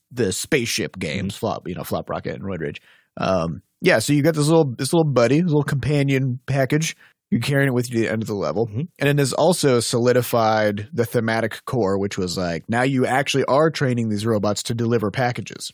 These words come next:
Speaker 1: And so, um, and then we also make so that the goal, you,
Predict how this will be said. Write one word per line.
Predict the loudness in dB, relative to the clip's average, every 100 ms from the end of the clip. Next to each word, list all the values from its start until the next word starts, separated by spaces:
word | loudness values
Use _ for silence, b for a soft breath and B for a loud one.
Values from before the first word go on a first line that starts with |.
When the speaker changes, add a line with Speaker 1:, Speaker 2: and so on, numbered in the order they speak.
| _ _ _ -6
Speaker 1:
And | -4
so, | 0 2 2 -2 B B _
um, | -4 -2 -2
and | 0 0
then |
we | 2
also | 2 2 2
make | 0 0
so | -2
that | -2
the | -4
goal, | -2 0 2 4 2 0
you, | -4